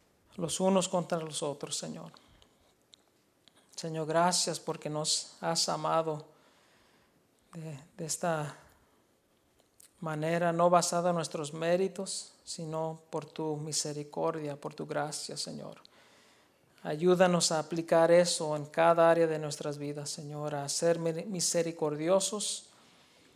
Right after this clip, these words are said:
recordando la misericordio-, misericordia que has tenido con nosotros, Señor. Gracias por esta santa cena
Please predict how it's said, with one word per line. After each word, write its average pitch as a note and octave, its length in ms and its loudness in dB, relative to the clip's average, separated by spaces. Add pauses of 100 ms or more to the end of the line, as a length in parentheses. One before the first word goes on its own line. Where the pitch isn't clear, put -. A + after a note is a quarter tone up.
(120)
recordando E3 840 4
la E3 140 4
misericordio-, D#3 1000 -2
misericordia E3 840 -2
que D#3+ 120 -6
has D3 100 -6
tenido D3+ 360 -4
con D3+ 140 -8
nosotros, C#3+ 520 -8
Señor. C#3+ 280 -8
Gracias E3 840 4
por E3 160 4
esta E3 240 2
santa F3 480 2
cena F3 480 0